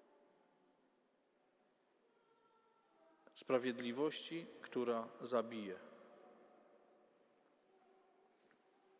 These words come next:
I temu papież Franciszek mówi do nas, księży, o tym, żebyśmy byli bardzo miłosierni. I nie mają racji ci, którzy mówią, że za najcięższe grzechy musi być najcięższa pokuta.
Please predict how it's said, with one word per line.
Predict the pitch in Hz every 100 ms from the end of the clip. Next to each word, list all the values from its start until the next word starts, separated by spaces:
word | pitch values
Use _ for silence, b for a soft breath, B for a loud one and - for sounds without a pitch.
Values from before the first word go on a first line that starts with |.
| - -
I |
temu | - 165 151
papież | 147 143 135
Franciszek | 143 131 - 143 143 -
mówi | 143 135 127
do | 139
nas, | 139 120 -
księży, | 131 110 110 101 - - - B B B B - - - - - - -
o | -
tym, | 120 135
żebyśmy | 131 131 120 131
byli | 127 123 120
bardzo | 131 131 127
miłosierni. | 120 120 113 - 139 131 113 107 - - - - - - - - - - - b b b b b b _ 143
I | 135
nie | 131 127
mają | 131 135 127
racji | 131 123 127
ci, | - 131
którzy | - 127 123
mówią, | 123 120 117 113 110 B B B B -
że | - 123
za | 120 117
najcięższe | 117 113 131 131 - 123
grzechy | 117 123 117 120
musi | 117 117 -
być | 120 120
najcięższa | 120 110 - 120 - -
pokuta. | 110 117 - 120 -